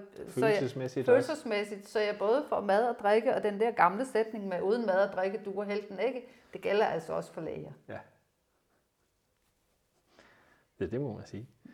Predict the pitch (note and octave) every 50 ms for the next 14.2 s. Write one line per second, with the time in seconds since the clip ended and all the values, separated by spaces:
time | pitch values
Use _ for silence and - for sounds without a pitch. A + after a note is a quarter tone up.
0 | _ - - - - - - - _ - C3+ C3 B2+ B2+ C3 E3+ - - C#3 C3
1 | C3 - - C#3 D3+ D#3+ E3+ D#3+ - - - - - _ - C3 C#3+ C#3+ G3+ A3+
2 | A#3 A#3+ C4 C4 B3+ A#3+ - - A3 G#3+ A3 A#3 B3+ C4 A#3+ G#3+ - - - -
3 | - - F4 C4+ F#3 - - - - _ _ _ _ G#3+ A#3+ C4 - - - -
4 | B3+ B3 A#3+ A3 - - - C4 C4 - F4 F4 - F#4+ D4+ D4+ D4 C#4+ C4+ -
5 | - A#3+ C4 C#4+ - - D4+ D#4 D#4 - - - - - - B3 B3 A#3+ - C4+
6 | B3+ C#4 C4+ C4+ - B3+ B3+ B3+ C4 C#4+ C#4 - B3+ C4 C4 C4 C4 - A#3+ A#3+
7 | - - - F3 G#3+ A#3+ - - D4+ D4 B3 A3 A3+ A3 - - - - - -
8 | _ _ _ - - B3 A#3+ A#3 A#3 - - - G#3 G#3+ G#3+ - - - D4 D#4
9 | C#4 - B3 A3 A#3 A#3+ A#3 - - - A3+ A3+ A3 A3 - - G#3+ G#3 - -
10 | F#3+ A3+ B3+ - D4+ B3 F#3+ G3+ G3+ G3 G3 - A3 A#3+ B3+ D4 D4+ D#4 D4 -
11 | C4 A3 C4 D4 - - A3+ G3 G3 G#3+ A3 - G3 G3+ G#3 G3 F#3+ F#3+ G3 G3
12 | - - - _ _ - A#3 A3+ - G3 G3 G3 G3 G3 G3 G3 A3+ A#3 G#3+ A3
13 | A3 A#3+ A3 G#3 - G3+ G3+ - B3 A3 G#3+ A3 A3 A3 A3+ A#3+ C4+ C4+ A#3 G#3
14 | A3+ B3 C4 C4